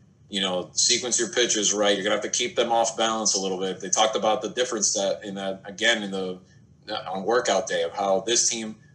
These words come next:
you know, has the typical struggles you might see with off-speed pitching more than velocity. So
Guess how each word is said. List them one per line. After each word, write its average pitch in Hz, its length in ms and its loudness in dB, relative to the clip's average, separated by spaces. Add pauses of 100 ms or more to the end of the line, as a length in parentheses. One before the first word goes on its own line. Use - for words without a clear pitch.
(500)
you 101 120 -2
know, 95 160 0
has 110 280 2
the 110 80 -2
typical 120 300 0
struggles 113 480 2
you 104 60 -6
might 110 240 2
see 117 220 2
with 101 140 -2
off-speed 107 540 0
pitching 101 400 -2
more 110 320 0
than 104 160 -4
velocity. 104 600 0 (440)
So 117 440 2